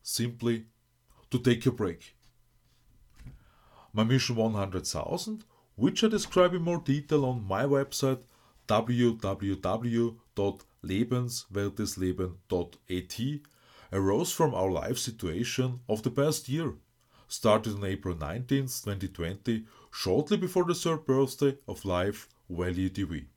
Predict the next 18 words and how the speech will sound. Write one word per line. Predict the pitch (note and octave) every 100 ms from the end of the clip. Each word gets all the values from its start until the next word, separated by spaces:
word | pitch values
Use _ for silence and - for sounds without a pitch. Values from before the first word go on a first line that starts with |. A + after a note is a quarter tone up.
| _ _ _ _ _ _ _ - -
I | - G3+
invite | G#3 F2+ C3 -
you | F#3+
to | D#3+
take | D3+ C#3
a | C3
look | A#2 A2+ -
in | B2+ F3+
there | E3+ E3 D#3+ - - -
and | B2
sign | B2 F3+ G3+
up | F#3+ G3
for | - D3+
more | D3+
information | C3+ - G2+ G#2 A#2+ - C3
on | B2
the | C3
contact. | B2+ E3 - F2 - _